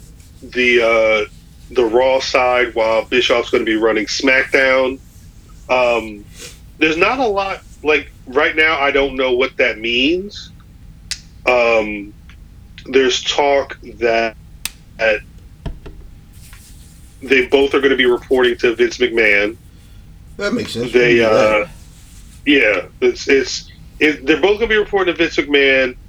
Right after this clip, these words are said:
Speaker 1: Uh, Bischoff's supposed to be working directly with Fox for, uh,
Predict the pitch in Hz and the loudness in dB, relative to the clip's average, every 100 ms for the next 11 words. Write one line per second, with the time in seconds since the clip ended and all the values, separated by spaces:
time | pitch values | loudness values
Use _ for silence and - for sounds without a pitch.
0 | - - - 127 135 131 139 165 175 165 | -20 -20 -10 -2 0 0 0 -2 0 -2
1 | 156 - 156 147 - 143 135 131 - 135 | -2 -4 -2 -2 -2 0 2 0 0 0
2 | 135 123 127 - 127 123 120 - 127 120 | 2 2 0 0 2 2 0 -2 0 0
3 | 104 - - - - - - - - - | -4 -10 -16 -16 -20 -20 -20 -20 -20 -8
4 | 127 127 120 113 107 | 0 2 2 2 2